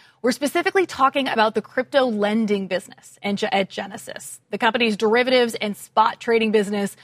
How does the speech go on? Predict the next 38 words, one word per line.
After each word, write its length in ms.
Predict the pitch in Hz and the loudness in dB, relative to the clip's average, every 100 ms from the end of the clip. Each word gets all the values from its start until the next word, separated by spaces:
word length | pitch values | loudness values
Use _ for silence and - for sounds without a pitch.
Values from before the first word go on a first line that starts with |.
| _ _ | _ _
will 260 | 185 240 294 | 4 4 4
continue 520 | 311 269 262 254 254 | -2 -2 0 2 0
unhindered, 640 | 220 202 202 240 240 233 | 0 0 0 2 4 4
as 300 | - 214 214 | 4 4 2
will 100 | 220 | 0
Genesis 540 | 214 214 208 214 208 - | 0 0 -2 -2 -4 -6
Global 320 | 196 185 175 | -4 -6 -6
Trading. 640 | - - 214 208 208 202 196 - _ _ | -8 -2 0 2 0 -2 -8 -16 _ _
The 80 | 240 | 4
company 320 | 285 269 269 | 4 4 2
listed 300 | 254 247 277 | 2 2 0
over 220 | 247 233 | 0 2
one 260 | 214 208 262 | 2 2 2
hundred 240 | 277 269 | 2 2
thousand 460 | 247 220 233 226 202 | 2 4 4 2 -2
creditors, 520 | - 208 220 233 220 | 0 0 2 2 2
with 160 | 202 175 | -2 -2
Gemini 460 | 214 220 226 214 | 0 2 2 2
at 80 | 202 | 0
the 80 | 202 | -6
top 460 | - - 185 - - | -10 0 2 2 -2
of 140 | 202 | 2
that 180 | 180 - | 2 2
list. 440 | 175 190 - - _ - | 0 0 -2 -14 _ -4
It 60 | 208 | 0
also 220 | 208 233 | 0 2
had 160 | 220 214 | 2 4
aggregate 480 | 214 220 220 220 185 | 2 4 2 0 0
liabilities 760 | 196 190 202 233 233 226 220 - - - | 2 2 2 2 2 0 -2 -8 -20 -6
potentially 560 | 247 - 294 302 370 339 | -6 -4 -8 -4 -2 -2
as 100 | - | -2
high 280 | 233 233 | 2 2
as 200 | 240 233 | 2 -2
eleven 480 | 220 196 196 208 214 | -2 0 0 0 -2
billion 400 | 185 202 208 214 | 0 -2 0 -2
dollars. 520 | 190 170 175 185 208 | 0 0 2 0 -2
This 200 | 180 196 | -6 -10
puts 340 | - 208 190 | -6 -6 -6